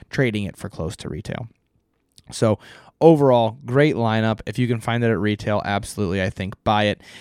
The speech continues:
If you don't like it, if you buy it and don't like it, there are probably a lot of folks out there who'd be willing to trade you. Um,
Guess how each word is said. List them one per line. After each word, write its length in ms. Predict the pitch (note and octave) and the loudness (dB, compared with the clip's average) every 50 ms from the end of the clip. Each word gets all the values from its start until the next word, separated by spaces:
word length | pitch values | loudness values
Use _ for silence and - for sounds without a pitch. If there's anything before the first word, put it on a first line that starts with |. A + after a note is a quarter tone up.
| - - | -14 -4
If 180 | - A#2+ A2+ G#2+ | -2 -2 -2 -2
you 160 | A2+ C3 D3+ | 0 0 4
don't 260 | D#3 D#3+ D#3+ C#3 A2 | 4 4 4 2 -2
like 340 | G2+ G#2 G#2+ A#2 A#2+ - C3 | -2 -2 0 0 0 0 -2
it, 60 | A#2 | -4
if 100 | A2 A#2+ | 0 0
you 80 | C#3+ C#3+ | 0 0
buy 280 | - A2 G#2+ A2 A2+ | 2 0 0 2 2
it 80 | A2+ A2+ | 2 2
and 140 | A2 G#2+ G2+ | 0 -2 0
don't 220 | G#2 G#2 G#2 D2+ | 0 0 0 -2
like 260 | F#2+ G2 G2+ G2 - | -2 -4 -4 -2 -4
it, 140 | - E2 - | -6 -6 -2
there 160 | - A2 G#2 | 0 2 2
are 60 | G2+ | 2
probably 420 | - - - G2+ G2 G2 - G2+ G2 | 0 -2 -4 -2 -2 -2 -2 -2 -4
a 80 | F#2 | -4
lot 240 | F#2+ G2 F#2+ F#2+ F#2 | -4 -4 -4 -4 -4
of 80 | G2 - | -4 -6
folks 280 | - G2 F#2 F#2+ - | -4 -4 -4 -4 -4
out 200 | - F#2 F#2+ - | -4 -6 -6 -4
there 100 | - F2+ | -6 -6
who'd 140 | G#2+ A2 F#2+ | -6 -6 -6
be 80 | F#2+ F2+ | -6 -6
willing 260 | D#2+ D#2+ E2 D2 C#2+ | -6 -6 -8 -8 -8
to 80 | D2+ G2 | -10 -10
trade 340 | - - D2 C#2 C2+ - | -8 -8 -8 -8 -8 -10
you. 140 | C2 C2 B1 - _ - - - - - - - | -10 -10 -12 -12 _ -20 -20 -20 -20 -20 -10 -8
Um, 220 | - G2 F#2 - | -6 -6 -6 -6